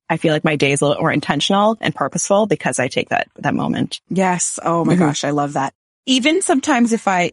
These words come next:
Speaker 2: my check-in is like, "You're really tired." Like,
Speaker 1: Mm-hmm.
Speaker 2: I find I'm, like, less snappy and way more patient with everyone if I've
Speaker 1: Mm-hmm.
Speaker 2: just given myself that permission to be like,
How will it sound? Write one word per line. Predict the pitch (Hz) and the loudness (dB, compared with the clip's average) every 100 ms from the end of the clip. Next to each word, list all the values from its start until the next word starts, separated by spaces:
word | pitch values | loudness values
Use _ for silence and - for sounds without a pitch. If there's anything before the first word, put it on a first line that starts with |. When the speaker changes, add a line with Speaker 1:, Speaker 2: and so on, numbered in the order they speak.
| - | 0
Speaker 2:
my | 175 170 | 0 0
check-in | - 165 - 180 | 0 -2 0 2
is | 175 - | 2 0
like, | 160 151 - _ _ _ | -2 -2 -8 _ _ _
"You're | 160 160 196 247 | -2 2 4 2
really | 156 156 208 | 0 2 0
tired." | 208 202 240 233 151 147 - _ _ _ | 0 0 2 2 2 -2 -4 _ _ _
Like, | 202 170 | 2 4
Speaker 1:
Mm-hmm. | 160 | 4
Speaker 2:
I | 170 220 214 | 2 2 0
find | - 226 254 330 | -2 0 4 4
I'm, | 311 | 4
like, | 294 190 | 4 2
less | 165 190 | 0 2
snappy | - - 180 180 - 190 185 - | 0 0 0 -2 0 0 2 0
and | 170 | -2
way | 160 185 | 0 2
more | 202 | 0
patient | - 165 160 214 | 0 0 0 0
with | 220 | 2
everyone | 233 233 269 262 | 2 4 4 4
if | 240 | 4
I've | 220 | 4
Speaker 1:
Mm-hmm. | 254 196 | 6 4
Speaker 2:
just | 180 - | 2 0
given | - 226 240 | 0 2 4
myself | 220 202 - 175 175 | 4 2 2 0 0
that | 180 - | -2 -2
permission | 185 156 160 - 254 | -2 0 0 4 2
to | 240 | 2
be | 208 | 0
like, | 202 196 | 0 -2